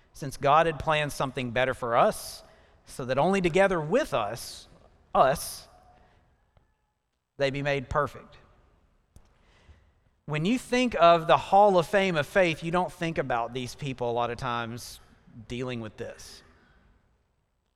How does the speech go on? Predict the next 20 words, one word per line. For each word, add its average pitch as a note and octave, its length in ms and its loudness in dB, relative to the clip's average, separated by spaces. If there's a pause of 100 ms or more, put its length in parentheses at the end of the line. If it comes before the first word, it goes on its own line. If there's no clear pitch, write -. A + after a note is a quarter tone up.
(480)
Not F#3 180 6
only C#4 220 4
did A3+ 100 2
they F#3+ 140 2
suffer, F#3 440 4
not C#3+ 160 4
only C3 200 0
did C#3 160 -4
they C3+ 180 2
die, D3+ 480 4
they D3 260 0
never D3+ 920 -2
saw A#2 1000 -4 (460)
the A2+ 260 -8
end G2+ 340 -14 (1120)
that A#2 100 -8
they G#2+ 300 -6 (220)
knew B2+ 240 -4
was - 180 -12
coming. A2 380 -10